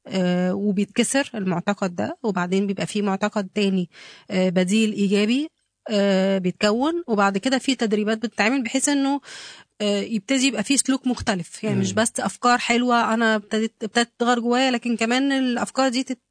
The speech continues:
Speaker 1: تبتدي تدخل في سلوك أنا بعمله، فيعني يبقى في تغيير حقيقي حصل.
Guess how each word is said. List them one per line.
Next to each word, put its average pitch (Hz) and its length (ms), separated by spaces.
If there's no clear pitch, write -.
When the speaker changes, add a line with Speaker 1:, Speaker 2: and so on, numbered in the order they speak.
Speaker 1:
تبتدي 269 380
تدخل 294 460
في 233 120
سلوك 269 340
أنا 262 180
بعمله، 233 440
فيعني 226 1000
يبقى 202 200
في 269 180
تغيير 254 320
حقيقي 269 480
حصل. 214 360